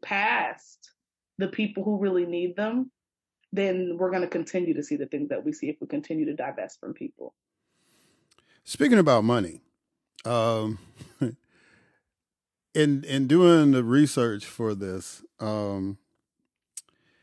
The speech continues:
Speaker 2: I found out that the Chicago Police Department has a one point nine billion dollar budget. One point nine billion dollars. So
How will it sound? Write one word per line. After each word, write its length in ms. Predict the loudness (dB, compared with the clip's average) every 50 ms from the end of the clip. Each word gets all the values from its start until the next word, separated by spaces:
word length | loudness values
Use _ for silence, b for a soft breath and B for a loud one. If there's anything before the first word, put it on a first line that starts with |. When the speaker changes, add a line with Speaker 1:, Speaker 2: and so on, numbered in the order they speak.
| _ _ _ _ _ _ _ _ _ _ -2
Speaker 2:
I 100 | -2 -2
found 340 | 2 4 4 4 4 4 6
out 260 | 4 4 4 0 -4
that 140 | -6 -6 -4
the 80 | -6 -8
Chicago 460 | -6 -6 0 2 4 4 4 2 0
Police 360 | 0 0 0 2 2 0 0
Department 540 | -6 -12 -6 -2 -2 -2 -2 -2 -6 -8 -6
has 220 | -4 -4 -4 -2 -2
a 60 | -6
one 540 | -6 -6 -6 -2 0 2 2 2 2 0 -4
point 340 | -2 -2 -2 -2 -2 -4
nine 400 | -2 -2 0 0 0 0 -2 -2
billion 500 | -4 -4 -2 2 2 4 4 2 2 -2
dollar 320 | -2 -2 -2 -2 -2 -4 -8
budget. 420 | -8 -10 -12 -12 -12 -14 -20 -20 _ _ _ _ _ _ _ _ _ _ _ _ _ _ _ _ _ _ _ _ -18
One 460 | -12 -6 -2 0 0 0 0 -2 -4
point 380 | -8 -6 -4 -4 -4 -4 -6
nine 560 | -6 -6 -6 -4 -4 -6 -6 -6 -6 -8 -10 -12 -16 -8
billion 400 | -4 -4 -2 -2 -2 -2 -4 -4
dollars. 460 | -6 -6 -8 -8 -10 -14 -18 -20 -20 -18
So 520 | -10 -4 -2 0 0 0 -2 -4 -6 -10